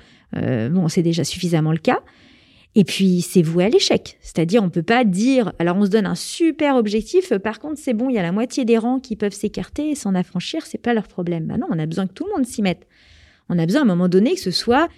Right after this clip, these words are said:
une prise de conscience, qu'on se dise, bah oui, collectivement, on va essayer de construire cette société dans laquelle la vulnérabilité est repensée autrement, dans laquelle on va respecter le vécu des enfants, dans laquelle on va les associer, on va négocier, on va tous se doter de ces compétences, euh,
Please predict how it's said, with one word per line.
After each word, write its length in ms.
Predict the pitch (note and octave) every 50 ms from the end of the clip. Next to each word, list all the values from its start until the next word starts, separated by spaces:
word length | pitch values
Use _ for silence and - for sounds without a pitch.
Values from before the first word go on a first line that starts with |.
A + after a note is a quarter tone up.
| _ _ -
une 140 | G3+ G#3 F#3+
prise 260 | - - B3 A3+ F3+
de 80 | F3 F3
conscience, 500 | E3+ - E3 E3+ - - - - - -
qu'on 80 | -
se 60 | F3+ F#3+
dise, 100 | G3 E3
bah 140 | D#3+ D3+
oui, 180 | E3 B3+ F4 - -
collectivement, 680 | - G#4+ G4 E4+ - - - - G3 E3+ D#3 G3 C#4 F#4
on 20 | G#3+
va 80 | - A3+
essayer 220 | C#4+ - - A3
de 60 | G3
construire 680 | - - F3 E3+ - - - - F3+ B3+ G4 G4+ E3+ D3 - _ _ _ _ _ -
cette 280 | - - - F4 E4+ -
société 540 | - C4 A#3 - - D#3 D3+ - F#3 C#4
dans 180 | D#4+ B3+ D#4 C4+
laquelle 600 | A3 F3 D3+ - - F3+ E3 F#3 B3+ E4 D#4+ G#3 - _ _ -
la 140 | G#3+ B3 C4+
vulnérabilité 760 | A#3+ B3+ B3 A#3 A3+ G#3+ G3+ G3 F#3+ F#3 F3 F#3+ F#3 - G#3
est 60 | F#3 F3+
repensée 420 | F3+ F3 - D#3+ D#3+ - - D#3+
autrement, 380 | D3 - - D#3 D#3 F#3 D4 F#4
dans 120 | F#4+ D4
laquelle 440 | A3+ G3+ F#3+ - G#3 F#3+ A#3+ D4 - -
on 100 | D4+ C#4+
va 140 | C#4 C#4+
respecter 420 | C4 B3+ A3 - G#3+ G3 - G#3+ G3
le 60 | F#3
vécu 280 | E3+ E3+ E3+ - - D#3+
des 180 | D#3+ D3 - D3
enfants, 220 | - - A3 C4+
dans 100 | E4+ D4
laquelle 380 | G#3+ - - G#3 G3+ C#4 D#4 -
on 120 | - B3+ C4
va 160 | A#3+ C4+ B3+
les 160 | A3+ F#3+ F3
associer, 320 | F3 - D#3 C#3+ - - D4+
on 80 | C#4+
va 100 | A#3+ G#3
négocier, 560 | F#3 E3 D3 - D3 D#3+ - - - C#4 E4 _ _ _ _ _ _
on 120 | - B3+ B3
va 280 | G#3+ F#3+ G#3 G#3 -
tous 180 | - - - G#4
se 220 | - - - B3+
doter 340 | A3+ F3+ G3+ F#3+ G3 A#3 C4+
de 100 | A#3 G3+
ces 180 | F#3 - - G3
compétences, 880 | - G3+ G3 - F3+ D#3 - - E3+ G3 A3+ B3+ C4 C#4+ C#4 - - G3+
euh, 100 | F3